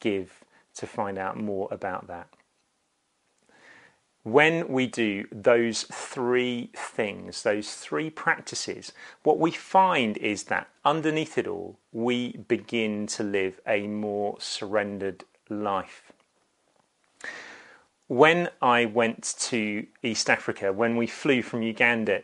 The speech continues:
into South Sudan, I found myself in a four-seater aeroplane with three of us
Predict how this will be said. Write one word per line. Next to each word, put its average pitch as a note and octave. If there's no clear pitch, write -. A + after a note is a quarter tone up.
into G#2+
South -
Sudan, F#2+
I A2
found D3
myself G#2+
in A2
a G#2+
four-seater B2
aeroplane G2
with G2
three A2+
of G2
us -